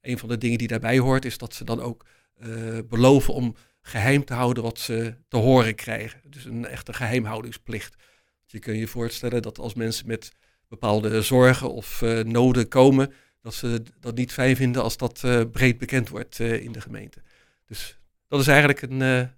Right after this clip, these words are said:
een, eh, een ambtsdrager gekenschetst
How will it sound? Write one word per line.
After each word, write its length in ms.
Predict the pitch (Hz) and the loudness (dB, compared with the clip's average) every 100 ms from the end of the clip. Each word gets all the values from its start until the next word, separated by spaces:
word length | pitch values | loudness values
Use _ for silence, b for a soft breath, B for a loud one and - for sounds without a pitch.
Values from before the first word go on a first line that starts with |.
| _ | _
een, 260 | 120 117 | -12 -10
eh, 60 | 117 123 123 | -12 -18 _
een 240 | - 117 117 | -16 -14 -6
ambtsdrager 720 | 143 135 - 123 123 113 117 | -2 -2 -2 0 2 0 -6
gekenschetst 920 | - 123 - 131 117 - 113 - - | -8 -8 -2 -2 -2 -4 -8 -12 -20